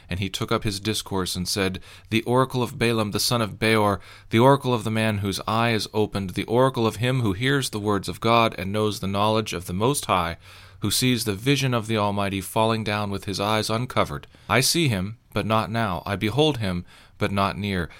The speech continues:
A star shall come out of Jacob, and a scepter shall rise out of Israel.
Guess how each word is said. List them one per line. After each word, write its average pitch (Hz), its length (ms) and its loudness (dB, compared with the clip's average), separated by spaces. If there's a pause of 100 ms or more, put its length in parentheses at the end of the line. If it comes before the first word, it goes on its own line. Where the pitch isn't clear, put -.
(140)
A 90 60 -4
star 110 400 4
shall 90 160 -4
come 113 240 -4
out 107 160 0
of 92 100 -4
Jacob, 90 480 -4 (220)
and 104 120 -4
a 92 60 -2
scepter 110 480 -2
shall 92 260 -2
rise 110 460 -2
out 107 140 -2
of 92 160 -6
Israel. 92 520 -4